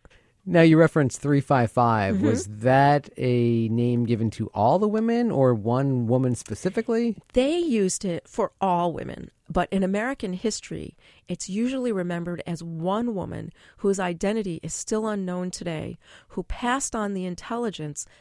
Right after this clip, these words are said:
Speaker 2: that Benedict Arnold was a traitor.
Speaker 1: Wow.
Speaker 2: Yeah, big intelligence.
Speaker 1: Now, I understand that they used to communicate in code. In fact, they actually even used invisible ink as well?
Speaker 2: Yes, invented by John Jay,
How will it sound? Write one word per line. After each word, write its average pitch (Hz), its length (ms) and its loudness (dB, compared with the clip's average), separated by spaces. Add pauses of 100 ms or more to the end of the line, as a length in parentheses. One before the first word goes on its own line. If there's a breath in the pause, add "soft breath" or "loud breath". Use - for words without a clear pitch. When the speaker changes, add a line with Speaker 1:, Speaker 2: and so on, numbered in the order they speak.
(100)
Speaker 2:
that 175 180 -6
Benedict 175 440 -2
Arnold 160 320 -6
was 151 180 -8
a 147 60 -8
traitor. 147 420 -10 (260)
Speaker 1:
Wow. 98 460 0 (240)
Speaker 2:
Yeah, 170 360 -4 (200)
big 170 460 0
intelligence. 147 800 -12 (340)
Speaker 1:
Now, 170 140 6
I 175 120 6
understand 165 540 0
that 117 240 0
they 127 100 0
used 120 200 -2
to 110 60 -8
communicate 123 800 -2 (160)
in 104 300 -2
code. 92 540 -4
In 104 140 -4
fact, 120 300 -4
they 113 120 -4
actually 123 480 -4
even 110 300 -4
used 98 380 -4 (300 soft breath)
invisible 120 580 0
ink 143 220 2
as 95 160 0
well? 123 340 -2
Speaker 2:
Yes, 214 440 -2
invented 226 920 -2 (280)
by 185 300 -2
John 214 520 -4
Jay, 185 440 -4